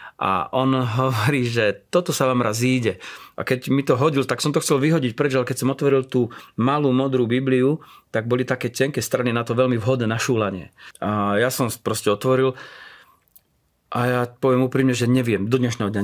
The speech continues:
netuším, čo som si prečítal, ani či to bolo v strede, či na začiatku, hej. Ale ja som povedal iba jednu vec, že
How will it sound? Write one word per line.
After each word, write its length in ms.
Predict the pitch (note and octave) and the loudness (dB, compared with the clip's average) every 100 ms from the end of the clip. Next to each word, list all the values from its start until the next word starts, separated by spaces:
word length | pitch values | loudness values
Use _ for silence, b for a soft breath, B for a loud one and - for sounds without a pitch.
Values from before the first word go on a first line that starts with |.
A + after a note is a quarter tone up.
| G2+ | -2
netuším, 400 | - A2+ G2 - | -4 -6 -6 -8
čo 80 | |
som 160 | G2+ G2+ | -8 -6
si 80 | F#2 | -6
prečítal, 460 | G2+ G2+ G2 G2 | -8 -8 -8 -4
ani 160 | G2+ G2+ | -4 -4
či 100 | - | -4
to 80 | F#2+ | -6
bolo 160 | F2 | -6
v 60 | - | -6
strede, 300 | - G2+ F#2 | -4 -2 -2
či 100 | - | -2
na 80 | F#2+ | -2
začiatku, 480 | F#2+ F#2 F#2 - F#2 E2 - _ _ - | -2 -4 -6 -6 -6 -6 -10 _ _ -10
hej. 240 | G2 F2+ F2+ B B B B B B _ _ - | -8 -6 -10 B B B B B B _ _ -8
Ale 560 | G2 G2+ G#2+ G#2 F#2+ _ _ - | -4 -2 -2 -4 -6 _ _ -4
ja 240 | A#2+ B2+ | -2 -2
som 480 | - C#3 C3+ C3 - _ C3+ - - - | -2 -2 0 -2 -10 _ -18 -18 -10 -2
povedal 320 | A#2+ A#2 A2+ | 0 0 0
iba 240 | A2 A2+ | 0 -2
jednu 160 | A2 A2 | 0 -2
vec, 160 | G#2+ | -2
že 320 | A2 G#2+ G2 | -2 -2 -2